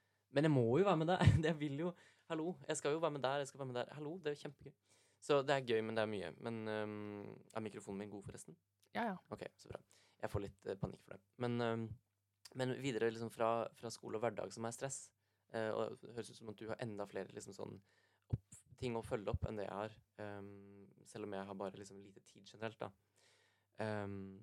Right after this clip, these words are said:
Speaker 1: men, life update. Ehm, jeg vet ikke hvor jeg skal begynne. Vi kan, ehm, spole tilbake til sist gang vi var i studio her, Nanna. Sist gang du og jeg satt og spilte inn episoder i studio.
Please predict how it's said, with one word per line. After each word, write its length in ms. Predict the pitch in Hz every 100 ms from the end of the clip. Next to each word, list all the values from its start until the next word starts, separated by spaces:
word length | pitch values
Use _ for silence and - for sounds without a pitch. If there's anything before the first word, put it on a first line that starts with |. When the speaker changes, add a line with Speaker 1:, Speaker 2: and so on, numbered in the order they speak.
| -
Speaker 1:
men, 240 | 113 160 127 _ _ _ _ _ -
life 400 | 101 95 107 - 120
update. 480 | - - - - _ _ _ _ _ _ _ _ _ - _ _ _ _ -
Ehm, 1300 | 107 104 101 98 98 98 98 95 98 98 98 98 98 95 _ _ _ _ - - _ _ _ _ _ _ _ _ _ _ -
jeg 60 | 110
vet 80 | 110
ikke 120 | -
hvor 40 | 107
jeg 60 |
skal 80 | 104
begynne. 280 | 110 101 110 120 - _ _ _ _ _ -
Vi 80 | 113
kan, 300 | 135 131 139 139
ehm, 280 | 131 131 131 - _ _ _ _ _ _ -
spole 680 | - - - - - 151 117
tilbake 240 | 107 95 -
til 200 | 120 110 -
sist 380 | - 151 - -
gang 120 | 147
vi 80 | 135
var 80 | 127
i 40 |
studio 240 | 131 104 95
her, 80 |
Nanna. 220 | 98 104 113 - _ _ -
Sist 160 | 127
gang 180 | 123 117
du 100 | 110 113
og 80 |
jeg 300 | 107 101 104 -
satt 400 | - 101 _ - -
og 80 | -
spilte 260 | 123 -
inn 60 | 98
episoder 280 | 95 110 98
i 40 | 98
studio. 260 | 104 107